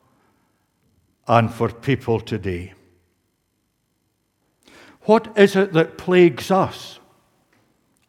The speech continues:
Ask yourselves that question. What sin or fear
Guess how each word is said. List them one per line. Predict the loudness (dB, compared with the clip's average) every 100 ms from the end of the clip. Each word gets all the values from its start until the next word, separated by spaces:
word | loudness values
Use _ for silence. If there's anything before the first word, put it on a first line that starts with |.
| -4
Ask | 0 0 -4 -6
yourselves | -6 -4 -2 0 -2 0
that | 0 -2
question. | 0 0 0 -8 -14 -14 -16 _ _ _ _ _ _ _ _ _ _ _ _ _ _ _ _ _ _ _ _ _ _ _ _ _ _ _ _ _ _ _ _ -20 -14 0
What | 2 2
sin | -2 2 2 2 -2 -6 -18 -20 0
or | 2 2
fear | -2 -2 2 2 0